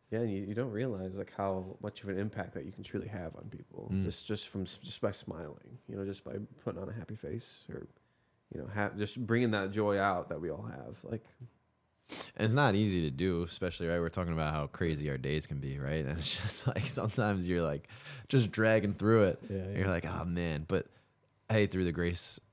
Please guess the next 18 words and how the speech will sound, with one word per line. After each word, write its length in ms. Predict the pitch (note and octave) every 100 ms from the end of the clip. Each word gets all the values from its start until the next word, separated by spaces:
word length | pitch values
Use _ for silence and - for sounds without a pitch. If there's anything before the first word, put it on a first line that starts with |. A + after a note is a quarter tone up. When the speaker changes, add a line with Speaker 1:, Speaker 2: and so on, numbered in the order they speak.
| -
Speaker 2:
you 120 | F2+
know, 120 | F2 E2
the 80 |
graces 480 | D#2 E2 E2+ F2+ D#2+
of 100 | D2+
God 220 | D2 D#2+
and 80 | D#2
the 40 | E2
Holy 200 | D2+ C#2
Spirit, 360 | - D#2+ C#2
right? 160 | B1+ D#2
Like, 140 | C#2
we 360 | D2+ D2 C#2 - -
can 340 | - E2+ E2+
do 160 | D2+ D2
these 260 | B1+ A#1+
things. 380 | - G1+ G1+ -
And 180 | C2+ C#2+